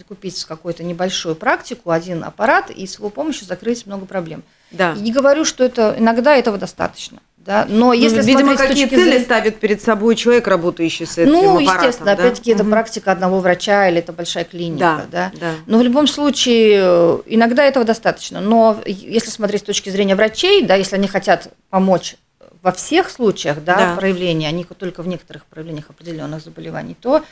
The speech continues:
Speaker 1: э, лазерные системы, э, такие мощные, которые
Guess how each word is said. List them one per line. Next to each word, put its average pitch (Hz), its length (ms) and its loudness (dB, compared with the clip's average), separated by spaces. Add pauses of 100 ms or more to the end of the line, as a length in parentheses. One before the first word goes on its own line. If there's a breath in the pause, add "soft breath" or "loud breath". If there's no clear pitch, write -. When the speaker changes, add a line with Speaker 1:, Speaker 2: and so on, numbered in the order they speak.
(420 loud breath)
Speaker 1:
э, 165 220 -6 (160)
лазерные 202 400 -2
системы, 247 580 0
э, 160 480 -2
такие 170 240 -18
мощные, 175 340 -6
которые 165 460 0